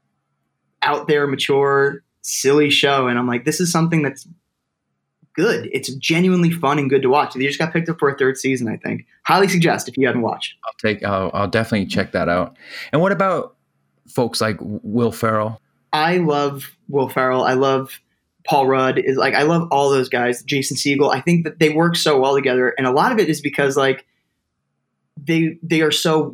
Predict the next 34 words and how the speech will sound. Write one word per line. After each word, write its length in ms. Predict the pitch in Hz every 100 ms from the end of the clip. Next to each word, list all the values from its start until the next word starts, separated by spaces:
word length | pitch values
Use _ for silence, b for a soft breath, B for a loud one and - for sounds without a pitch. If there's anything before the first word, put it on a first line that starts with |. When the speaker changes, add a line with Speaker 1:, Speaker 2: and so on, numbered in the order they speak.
| 147
Speaker 1:
good 220 | - 143
at 120 | 139 131
improv 420 | 139 143 123 120
and 120 | 120
so 160 | - 131
trained 460 | 127 127 127 139
that 220 | 131 117 - _ _ _ _ _
they 140 | 147 139
capture 340 | 170 170 170
sometimes 460 | 165 151 151 135 123
magic 360 | 123 143 143
that, 180 | 135 -
like, 180 | 123 117
wasn't 240 | 127 131
supposed 300 | 127 135 127
to 80 | 123
happen. 520 | 123 135 - 117 120 117 _ _ _
That 280 | 139 127 - - _ _ _ _
is 160 | 156 143
just, 180 | 147
like, 320 | 151 139 135 - _
instant 540 | 170 165 170 175 147 - _ _ _ _ _ _ _
comedy. 500 | - 220 214 151 127 120
Like, 220 | 143 - B B
there's, 320 | 180 175 170 170
have 160 | 165
you, 320 | 185 220 - - -
there's 280 | 165 160 170
a 100 | 170
famous 300 | 170 185 208
scene 220 | 202 185
in 80 | 160
Ace 240 | 139 143 143
Ventura 600 | 139 - 127 147 190